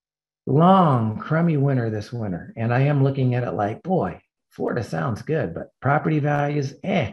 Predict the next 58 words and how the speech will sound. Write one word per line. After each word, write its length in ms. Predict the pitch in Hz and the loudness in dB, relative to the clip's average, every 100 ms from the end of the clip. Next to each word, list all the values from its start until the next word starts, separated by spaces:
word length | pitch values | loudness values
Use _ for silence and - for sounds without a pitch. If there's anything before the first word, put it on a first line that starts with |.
| - | -8
If 140 | 113 | -6
you're 140 | 160 165 | 0 2
in 100 | 139 | 2
Florida 360 | 135 151 147 | 2 2 4
already, 340 | 135 131 135 135 | 2 2 0 -2
congratulations. 1040 | 135 123 117 107 104 147 147 160 135 - | -6 -6 -6 -4 -4 -4 -6 -6 -6 -8
Um, 460 | 107 208 107 113 - 143 | -6 -2 -2 -2 -6 -8
for 140 | 117 | -2
me, 400 | 123 135 131 131 | 0 2 2 -2
boy, 300 | 262 - 190 110 | -6 -6 -6 -2
we've 160 | 135 | 0
been 140 | 156 131 | 2 0
looking 180 | 135 | 0
at, 80 | 117 | -2
my 140 | 117 120 | -2 0
wife 240 | 127 123 | 0 0
and 80 | 120 | -4
I've 80 | 113 | -4
been 80 | |
looking 180 | 113 113 | -6 -6
at 80 | 110 | -4
houses 280 | 113 113 110 | -4 -4 -8
down 200 | 107 113 | -6 -6
there 100 | 104 | -6
for 140 | 110 | -6
a 80 | 110 | -6
few 140 | 107 | -4
years. 260 | 110 110 107 _ _ _ _ _ - | -2 -4 -6 _ _ _ _ _ -8
I 100 | 123 | -2
can't 200 | 139 123 | 0 4
believe 220 | 135 120 | 4 4
how 120 | 117 | 4
much 240 | 110 113 | 2 0
they've 220 | - 104 110 | -4 -4 -2
gone 240 | 107 98 | -2 -2
up. 200 | 95 - | -4 -4
What 120 | - | 0
we 100 | 135 | 2
used 220 | 143 139 | 2 2
to 80 | 143 | -2
think 180 | 135 131 | -2 -2
was 140 | 127 | -2
expensive 640 | 110 - 131 139 143 139 131 | -6 -6 -4 -4 -4 -4 -4
is 140 | 113 117 | -6 -4
now 180 | 117 | -2
ridiculously 960 | 113 120 143 135 117 104 101 - 90 87 | -2 -2 -2 -2 -2 -4 -6 -8 -8 -8
expensive. 480 | 90 - 90 92 107 | -8 -6 -6 -4 2
But 120 | 147 | 6
anyway, 340 | 135 98 85 - - - _ | 6 4 0 -12 -20 -20 _
so 120 | - | 2
here 220 | 117 151 143 | 6 6 6
in 100 | 131 | 4
Saint 280 | 131 127 | 2 2
Louis, 320 | 123 139 135 135 | 2 2 0 0
kinda 200 | 123 123 | 0 0
looked 220 | 131 131 | -2 0
like 220 | 120 117 | -2 -2
that 240 | 120 120 | -4 -4